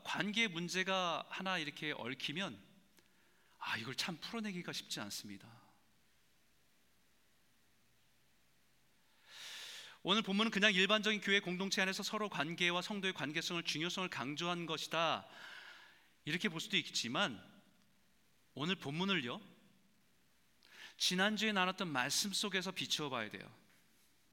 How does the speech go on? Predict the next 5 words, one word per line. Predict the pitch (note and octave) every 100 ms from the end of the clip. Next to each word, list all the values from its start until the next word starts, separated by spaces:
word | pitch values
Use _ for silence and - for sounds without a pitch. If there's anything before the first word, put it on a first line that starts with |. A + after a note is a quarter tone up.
| _ _ _ _ _ _ _ _ _ - _ - - -
지난주에 | - F#3 G#3 A3
나-, | A3 F3 -
나눴던 | D#3+ E3+ G3 G3+
말씀 | E3+ E3+ G#3+ F#3+
앞에 | - F3 F3+ B3